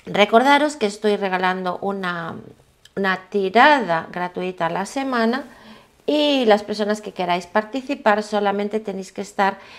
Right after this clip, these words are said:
suscritos al canal. Si no estás suscrito, puede ser ahora buen momento para suscribirte. Bueno, pues,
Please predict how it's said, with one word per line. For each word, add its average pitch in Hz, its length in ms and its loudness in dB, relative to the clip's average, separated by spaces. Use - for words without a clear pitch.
suscritos 190 560 -12
al 185 100 -8
canal. 285 340 -2
Si 214 120 -6
no 190 100 -8
estás 190 220 -8
suscrito, 214 500 -2
puede 180 240 -2
ser 190 220 -4
ahora 170 260 2
buen 175 240 -4
momento 262 500 -2
para 262 220 -2
suscribirte. 262 840 -6
Bueno, 175 320 2
pues, 202 380 0